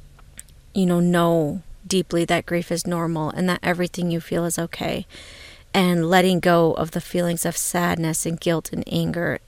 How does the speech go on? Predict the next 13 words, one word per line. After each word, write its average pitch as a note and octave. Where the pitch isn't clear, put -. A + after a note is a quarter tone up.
and F3
being G3
able G3+
to C4+
find G3
peace -
in E3
your E3
body? -
It -
really, A3
really F3+
is E3